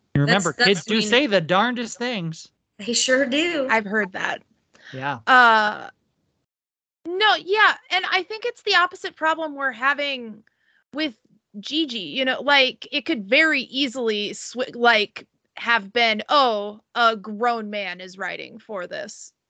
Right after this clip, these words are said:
Speaker 3: five-year-old."
Speaker 1: Mm-hmm. Mm-hmm.
Speaker 3: It
Speaker 2: Yeah.
Speaker 3: could very easily have slid into that, but
Speaker 1: Mm-hmm.
Speaker 2: Mm-hmm.
Speaker 3: they found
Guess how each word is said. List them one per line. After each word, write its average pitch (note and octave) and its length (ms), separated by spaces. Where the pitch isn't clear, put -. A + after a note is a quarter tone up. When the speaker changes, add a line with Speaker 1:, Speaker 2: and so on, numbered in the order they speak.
Speaker 3:
five-year-old." D3 560
Speaker 1:
Mm-hmm. D#3 160
Mm-hmm. F3+ 240
Speaker 3:
It - 140
Speaker 2:
Yeah. - 60
Speaker 3:
could C4 200
very G#3+ 520
easily D#3 720
have G3+ 240
slid G3+ 500
into F#3 440
that, B2 300
but F#3+ 500
Speaker 1:
Mm-hmm. G3+ 140
Speaker 2:
Mm-hmm. F3+ 140
Speaker 3:
they A#3 140
found B3 640